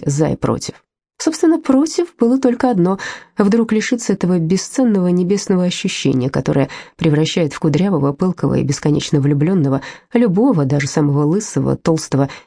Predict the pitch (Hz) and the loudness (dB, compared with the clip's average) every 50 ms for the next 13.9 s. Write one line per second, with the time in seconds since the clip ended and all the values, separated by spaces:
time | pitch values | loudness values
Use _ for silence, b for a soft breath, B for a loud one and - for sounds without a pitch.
0 | B B 185 170 156 139 131 143 - - 139 135 135 131 131 135 139 - - 160 | B B 0 2 2 2 0 -2 -2 -2 -2 0 0 0 -2 -2 -4 -2 -2 0
1 | 147 143 123 117 - - - - _ _ _ _ _ _ _ _ _ _ _ _ | 0 0 -2 -4 -6 -8 -10 -12 _ _ _ _ _ _ _ _ _ _ _ _
2 | - 226 220 262 277 381 - - - 311 285 269 269 262 269 311 320 311 285 254 | 0 0 2 2 0 0 -2 -2 0 2 4 4 4 4 2 2 2 4 2 2
3 | 233 262 269 262 - 247 233 - 240 233 - - 320 339 - - - 202 208 233 | 2 0 0 0 0 -2 0 0 -2 -2 -2 -4 -4 -4 -4 -4 -2 -2 0 2
4 | 277 269 254 233 240 233 - 262 269 - - 240 226 208 202 - 196 180 - 202 | 2 2 0 0 -2 -2 -2 -2 -2 0 0 0 2 2 0 0 0 0 0 -2
5 | 277 - - - - 214 B B B B B B B 208 208 196 - - 311 285 | -2 -2 -4 -4 -4 -4 B B B B B B B -2 -2 0 0 0 2 4
6 | 254 247 233 226 - 151 156 160 156 151 - 156 156 - _ _ - - - 226 | 4 2 2 0 0 0 0 0 0 -2 -2 -4 -6 -8 _ _ -10 -4 -2 0
7 | 170 147 143 - - 156 139 - 143 143 - - - 143 131 139 139 - B B | 0 0 0 0 0 0 0 0 0 -2 -2 -4 -4 -2 -2 -2 -4 -6 B B
8 | B B B B B B - 254 302 339 330 320 285 240 247 311 349 285 226 196 | B B B B B B 0 2 2 2 2 2 2 2 4 4 4 4 4 4
9 | 214 262 269 - - 185 160 165 165 156 156 196 240 262 233 185 160 185 190 180 | 2 0 0 0 -2 0 2 2 0 2 2 2 2 2 2 2 2 2 0 0
10 | 160 - _ - - 185 160 175 185 226 285 285 - - 240 220 196 175 - 165 | -2 -4 _ -2 0 2 2 2 2 2 0 0 0 0 0 2 2 2 2 0
11 | 151 147 - - 185 - 165 160 151 143 139 160 151 147 175 208 208 B B B | 0 0 0 -2 -2 2 2 4 4 2 2 2 2 2 2 0 -2 B B B
12 | B B B B - 185 190 175 180 165 170 180 190 - - - 143 - - - | B B B B 0 2 2 2 2 0 0 0 -2 -2 0 -2 -2 -2 0 0
13 | 127 127 127 - - - - - 139 - 147 - - - 135 131 127 127 | 0 0 0 -2 -4 -4 -2 -2 -2 0 0 -2 -2 -2 0 0 0 -2